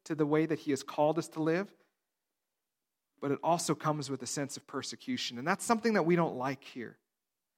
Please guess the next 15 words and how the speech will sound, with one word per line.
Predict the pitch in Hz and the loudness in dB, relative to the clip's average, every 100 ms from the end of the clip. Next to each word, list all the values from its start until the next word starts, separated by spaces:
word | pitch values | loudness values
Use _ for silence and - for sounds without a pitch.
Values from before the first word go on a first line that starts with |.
| _ - - | _ -2 6
We | |
don't | 180 208 | 8 10
like | 202 | 8
to | 208 | 6
be | 185 | 2
persecuted | 180 - 190 - - 196 175 | 4 4 4 2 2 4 6
for | 175 | 6
beliefs. | 160 156 165 170 | 4 6 6 4
We | 165 | 0
think | 170 175 160 | -2 -2 0
everyone | 170 175 170 165 | 6 8 8 4
should | 170 | 0
have | 156 160 151 - - - - - - | 2 2 2 -6 -16 -20 -20 -20 -20
freedom | - - 175 175 | 2 8 10 8
for | 160 170 | 6 2